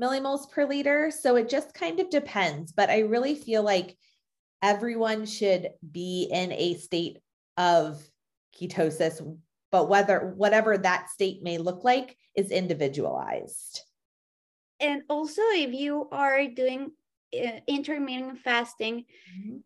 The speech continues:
Speaker 2: even if you are not following a keto diet, you can be in ketosis for a
Speaker 1: Correct.
Speaker 2: period of time. And then during the day, when you are introducing your carbohydrates,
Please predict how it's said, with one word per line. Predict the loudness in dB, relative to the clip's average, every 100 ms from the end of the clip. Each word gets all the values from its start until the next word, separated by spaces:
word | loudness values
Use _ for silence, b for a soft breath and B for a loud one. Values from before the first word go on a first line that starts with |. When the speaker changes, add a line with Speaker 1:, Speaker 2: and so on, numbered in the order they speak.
| _
Speaker 2:
even | 2 4 4 2 4 4 2 -2
if | -8 -6
you | -6 -2 2 2 0 -4
are | 0 2 6 6 4
not | 2 -2 -2 -6
following | -4 -2 0 0 2 2
a | 0 -2 -8
keto | -10 -6 -6 -4
diet, | -2 0 2 2 0 -2 -10
you | -6 -6 -6
can | -6 -2 0 0 0
be | 0 0 -2 -8
in | -8 -8
ketosis | -8 -10 -10 _ _ -2 -2 0 2 2 0 -6 _ _ _
for | 0 4
a | 4
Speaker 1:
Correct. | 2 -8 _
Speaker 2:
period | 0 0
of | -2 -8
time. | -4 -2 -2 -6 -8
And | -4 2
then | 2 2 -2 0
during | 0 2
the | 0 0
day, | 0 0
when | -2 -2
you | 0 2
are | 2
introducing | -2 -6 -6 -6 -6 -4 -6
your | -6 -8
carbohydrates, | -8 -4 -4 -4 -2 -2 -2